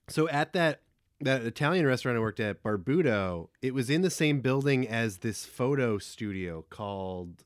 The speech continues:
I forget what it was called, but, like, they did a lot of shoots there. There were a lot of, like,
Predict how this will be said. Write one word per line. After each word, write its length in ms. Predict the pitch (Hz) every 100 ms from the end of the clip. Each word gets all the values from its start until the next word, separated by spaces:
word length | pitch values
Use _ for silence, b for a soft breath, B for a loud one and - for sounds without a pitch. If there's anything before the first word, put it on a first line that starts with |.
| _
I 60 | 117
forget 240 | - 175
what 80 | 151
it 40 | 127
was 140 | -
called, 400 | - 117 101 87
but, 140 | 101 101
like, 180 | 95
they 80 | 107
did 140 | 107 123
a 40 |
lot 140 | 117
of 60 | 113
shoots 360 | - 117 113 -
there. 420 | 110 104 104 98 b b b b
There 100 | 107
were 40 |
a 40 | 104
lot 140 | 104
of, 80 | 107
like, 200 | 101